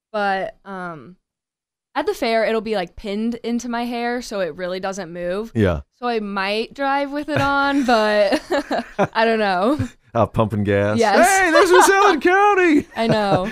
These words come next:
Speaker 2: <laughs> Carly Wilcox is in the studio. She is Miss Allen County twenty twenty-one. Now, the fair, as I said, meant, uh, as I mentioned, starts tomorrow. What are you looking forward to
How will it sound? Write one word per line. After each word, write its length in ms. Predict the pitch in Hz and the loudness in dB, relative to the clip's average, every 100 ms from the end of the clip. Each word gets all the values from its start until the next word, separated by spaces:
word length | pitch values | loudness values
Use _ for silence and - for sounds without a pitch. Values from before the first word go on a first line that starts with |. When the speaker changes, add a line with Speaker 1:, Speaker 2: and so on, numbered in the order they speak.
| 208 | -8
Speaker 2:
<laughs> 100 | 170 | -2
Carly 260 | 180 185 160 | 2 4 6
Wilcox 460 | 170 170 165 156 143 | 6 6 6 4 2
is 100 | 143 | 2
in 80 | 143 | 2
the 80 | |
studio. 440 | 127 151 147 147 139 | 4 6 8 8 6
She 220 | 127 147 | 6 4
is 220 | 143 135 120 | 6 4 6
Miss 320 | 139 143 180 | 4 4 2
Allen 260 | 156 143 131 | 2 4 4
County 320 | 147 143 135 | 4 6 4
twenty 340 | 123 143 143 135 | 2 2 2 2
twenty-one. 480 | 139 135 127 123 123 | 2 2 4 4 4
Now, 100 | 117 | 2
the 100 | 117 | 2
fair, 320 | 135 131 131 | 4 4 4
as 140 | 120 | 4
I 60 | 117 | 2
said, 220 | 107 120 | 0 0
meant, 240 | 110 113 - | 2 -2 -2
uh, 300 | 104 101 98 90 | 0 2 2 0
as 140 | 107 | 0
I 60 | 110 | 0
mentioned, 280 | 107 104 92 | 0 -4 -4
starts 260 | 113 101 | -4 -4
tomorrow. 540 | - 101 104 104 90 80 _ _ _ _ | -8 -2 2 2 0 -4 _ _ _ _
What 140 | - 147 | 2 4
are 40 | |
you 80 | 156 | 4
looking 200 | 143 113 | 2 0
forward 320 | 104 113 104 98 | 0 0 0 0
to 340 | 101 90 | 0 0